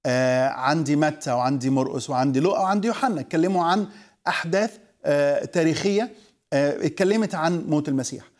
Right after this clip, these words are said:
طبعًا الأحداث دي لو قارناها بال-، ب-، ب-، بالقرآن، آه، وده أمر يعني، آم، يمكن، آه، آه، آه، اتكلمنا فيه كتير و-، وتناول، آه، الكثيرون الحديث عنه،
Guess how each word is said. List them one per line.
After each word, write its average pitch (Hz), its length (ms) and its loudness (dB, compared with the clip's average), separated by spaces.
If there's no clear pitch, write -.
طبعًا 226 320 0
الأحداث 175 540 -2
دي 190 120 -2
لو 160 160 2
قارناها 175 580 0
بال-، 127 440 0
ب-، 131 360 0
ب-، 131 240 0
بالقرآن، 135 640 0
آه، 131 460 0
وده 156 640 0
أمر 160 180 0
يعني، 135 600 2
آم، 117 640 -2
يمكن، 131 440 -2
آه، - 40 -6
آه، - 960 -6
آه، - 40 -8
اتكلمنا 160 460 0
فيه 190 120 -2
كتير 170 380 0
و-، 120 320 0
وتناول، 143 800 0
آه، 123 480 2
الكثيرون 160 760 0
الحديث 151 520 -2
عنه، 190 380 0